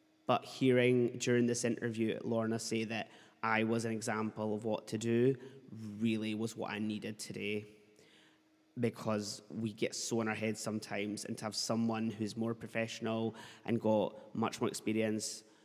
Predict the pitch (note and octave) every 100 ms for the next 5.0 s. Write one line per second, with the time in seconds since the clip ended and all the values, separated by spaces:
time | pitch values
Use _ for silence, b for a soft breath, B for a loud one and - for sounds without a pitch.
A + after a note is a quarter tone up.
0 | b b _ - - A#2+ A#2 A2+ G#2 G2
1 | G#2+ A2+ A2+ A2 - A2+ A2 - A2 G#2
2 | G#2+ A#2+ C3+ - - - - _ _ _
3 | - A2+ G2+ F2+ - - A#2+ A#2+ G2 A2+
4 | A2+ A2 - A2+ F#2+ - - A2+ C#2+